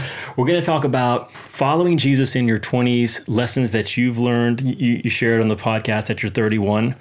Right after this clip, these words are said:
Speaker 1: Yep.
Speaker 2: Um, and, you know, you were single throughout your twenties. So I would love to talk with you about what are some of the advantages that you saw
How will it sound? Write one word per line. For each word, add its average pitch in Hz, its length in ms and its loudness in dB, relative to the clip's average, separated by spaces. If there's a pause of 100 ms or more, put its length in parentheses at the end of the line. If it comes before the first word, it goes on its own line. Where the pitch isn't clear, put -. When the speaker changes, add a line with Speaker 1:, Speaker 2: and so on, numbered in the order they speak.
Speaker 1:
Yep. 123 140 -4 (400)
Speaker 2:
Um, 113 600 0 (540)
and, 131 540 0
you 131 80 2
know, 127 100 2
you 120 220 4
were 135 100 4
single 143 540 0
throughout 127 420 -2
your 113 140 0
twenties. 110 680 -2
So - 220 0
I 151 360 2
would 123 140 2
love 107 220 0
to - 80 -12
talk 110 240 -2
with 101 160 -4
you 110 140 2
about 98 440 -2 (960)
what 127 280 0
are 156 100 2
some 147 180 0
of 135 60 4
the 123 100 2
advantages 110 600 0
that 110 140 -2
you 117 180 0
saw 110 680 2